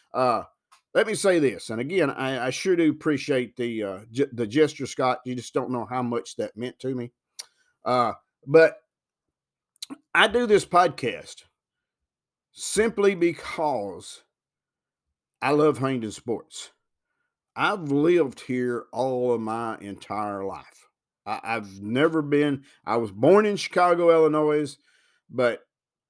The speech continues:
I was not a year old when my family moved back to Tennessee. Um, both of my brothers, uh, were born in, uh, Tennessee. Of course, my older brother's deceased. My sister was born,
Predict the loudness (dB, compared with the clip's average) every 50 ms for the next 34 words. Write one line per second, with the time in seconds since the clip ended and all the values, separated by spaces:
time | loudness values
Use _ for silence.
0 | _ _ _ _ 2 2 4 4 4 2 0 0 0 2 2 0 0 0 0 2
1 | 4 4 4 4 4 2 0 -4 -6 -6 -6 -6 -6 -8 -8 -8 -8 -6 -4 -4
2 | -4 -4 -4 -2 -2 -2 -2 -4 -4 -4 -4 -4 -4 -6 -8 _ _ _ _ _
3 | _ _ -20 -18 -14 -10 -8 -8 -8 -8 -10 -8 -8 -10 -10 -10 -18 _ _ _
4 | _ _ _ _ -12 -10 -8 -8 -8 -10 -12 -16 -20 -20 _ _ -18 -10 -4 -4
5 | -4 -4 -4 -6 -6 -4 -2 -4 -4 -4 0 0 2 2 2 0 -2 -2 -4 -8
6 | -16 _ _ _ _ _ _ _ _ _ _ _ _ -12 -10 -8 -8 -6 -6 -6
7 | -4 0 0 2 2 2 0 0 -2 -4 -8 -8 -8 -8 -8 -10 -12 -14 -18 _
8 | _ _ _ -10 -8 -8 -8 -8 -2 -2 -2 -2 -2 -2 0 2 4 4 2 0
9 | 0 -4 -6 -6 -6 -6 -4 -2 -2 -2 -2 -2 -2 0 0 0 0 -2 -4 -6
10 | -12 -16 -16 -10 -6 -4 -2 -2 -4 -4 -8 -12 -14 -14 -14 -14 -14 -18 -14 -6
11 | -4 -4 -4 -4 -6 -6 -6 -6 -6 -6 -6 -4 -2 -2 -2 -2 -4 -6